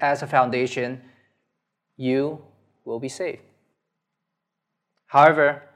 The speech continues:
at the end of verse sixteen, uh, verse fifteen there, it tells us, "Only as through fire."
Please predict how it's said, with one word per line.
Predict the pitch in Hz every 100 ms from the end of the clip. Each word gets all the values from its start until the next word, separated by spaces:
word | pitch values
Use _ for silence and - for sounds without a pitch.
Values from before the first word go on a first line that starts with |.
| _ _ _ _
at | 135
the | 120
end | 160 160
of | 147
verse | 131 135
sixteen, | - 139 - 143 143 139 _ _
uh, | 139 127 127
verse | 127 139 139 139 -
fifteen | 202 - 143 123
there, | 120 139 - _ -
it | 135
tells | 151 139 127
us, | 123 - - _ _ _ _ _
"Only | 156 175 175 175 170 175 -
as | 127 139 -
through | - 127
fire." | 123 - 101 110